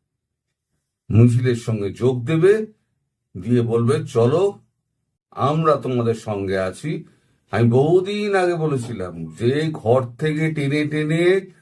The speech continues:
সমস্ত এদের, আহ, আওয়ামী লীগ কর্মীদের বার করে নেবে।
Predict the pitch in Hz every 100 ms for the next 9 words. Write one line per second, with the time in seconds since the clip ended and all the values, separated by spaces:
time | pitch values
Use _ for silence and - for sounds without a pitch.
0 | _ _ - 135 139 120 160 170 165 156
1 | - - 120 123 143 120 117 107 95 92
2 | 85 107 131 135 139 151 - 131 123 117
3 | 143 131 139 143 127 123 120 120 101 95
4 | 87 85